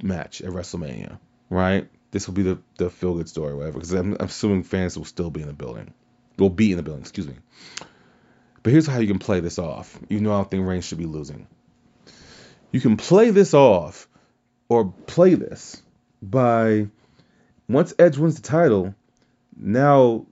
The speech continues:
Roman Reigns goes completely crazy. He destroys everything in sight. And he has to get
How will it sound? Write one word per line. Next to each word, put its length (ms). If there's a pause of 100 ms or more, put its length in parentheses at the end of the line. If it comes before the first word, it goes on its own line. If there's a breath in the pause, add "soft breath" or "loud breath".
(120)
Roman 320
Reigns 300
goes 360 (160)
completely 560
crazy. 400 (320)
He 120
destroys 640
everything 800 (320)
in 160
sight. 400 (1500 soft breath)
And 600 (640 soft breath)
he 120
has 240
to 60
get 220